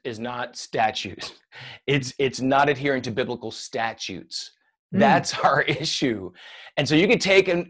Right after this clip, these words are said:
Speaker 1: you can purge from the public sphere all these things that are offensive. That's not going to bring healing. And how far does it go? For instance, do we, we go to W B Du Bois, who was the co-founder of the N double A C P? He was pro-segregation. The N double A C P booted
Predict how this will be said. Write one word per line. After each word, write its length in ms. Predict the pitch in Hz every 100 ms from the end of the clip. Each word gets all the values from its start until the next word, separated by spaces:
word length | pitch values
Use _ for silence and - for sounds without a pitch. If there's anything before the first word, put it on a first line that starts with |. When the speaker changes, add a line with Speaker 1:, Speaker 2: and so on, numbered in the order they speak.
| -
Speaker 1:
you 120 | 160
can 120 | 160
purge 420 | - - 196 175
from 100 | 147
the 80 | 139
public 280 | 131 151 131
sphere 320 | - 160 135
all 220 | 135 156
these 200 | 185 190
things 180 | 175 160
that 100 | 139
are 60 | 131
offensive. 540 | 117 139 147 131 113 117 - _ -
That's 300 | 175 240 254
not 160 | 262
going 240 | - 147 117
to 120 | 104 - _
bring 180 | 127 110
healing. 440 | 113 117 - - _ _ _ -
And 100 | 165
how 160 | 190 214
far 180 | 208
does 120 | 190 151
it 80 |
go? 340 | 139 160 92 - - -
For 80 |
instance, 180 | 175 147
do 120 | 165
we, 240 | 160 165 - -
we 180 | 165 135
go 140 | 143 151
to 80 | 135
W 260 | 143 147
B 140 | 139 139
Du 80 |
Bois, 340 | 131 147 156 120
who 80 | 127
was 160 | 123 113
the 60 |
co-founder 400 | 120 131 127 131
of 60 | 120
the 60 | 123
N 80 | 123
double 180 | 120
A 80 | 120
C 180 | 120 120
P? 320 | 123 156 113 - - -
He 60 |
was 140 | 165 127
pro-segregation. 1000 | - 165 160 175 151 139 151 175 113 98
The 100 | 143
N 100 | 165
double 180 | 180
A 40 | 180
C 140 | 185
P 120 | 190
booted 520 | 156 - 180 220 214